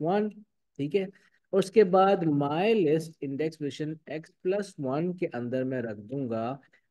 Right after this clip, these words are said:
my list, सॉरी, temp, ठीक है। So if you remember कि हमने पहले temp, अ, क्या कहते हैं, स्वैपिंग की, अ, working डिस-, discuss की थी, अ, in our earlier lectures, तो मैं एक दफ़ा आपको दिखा भी देता हूँ variable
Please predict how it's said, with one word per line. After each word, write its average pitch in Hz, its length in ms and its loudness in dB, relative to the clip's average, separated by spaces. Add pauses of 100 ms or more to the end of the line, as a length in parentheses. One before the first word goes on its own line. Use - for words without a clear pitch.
my 123 400 -2
list, 135 500 -2 (520)
सॉरी, 143 280 0 (160)
temp, 95 140 -6 (380)
ठीक 147 120 -2
है। 180 100 -2 (420)
So 180 60 4
if 170 140 4
you 208 80 12
remember 190 440 8
कि 196 60 2
हमने 185 180 4
पहले 170 360 2
temp, 185 400 -2
अ, 190 140 -6 (240)
क्या 147 160 0
कहते 147 140 -4
हैं, 151 40 -2
स्वैपिंग 151 560 0
की, 165 580 4
अ, 139 220 0
working 135 360 -4
डिस-, 143 220 -10 (120)
discuss 135 380 -4
की 156 200 0
थी, 190 180 -2 (560)
अ, - 40 -8 (360)
in 139 140 0
our 139 220 0
earlier 170 320 4
lectures, 160 460 -2
तो 147 80 -6
मैं 139 200 -2
एक 135 140 -6
दफ़ा 135 160 -4
आपको 127 180 -2
दिखा 127 320 -4
भी 160 120 2
देता 131 260 -2
हूँ 135 320 -4
variable 123 460 -2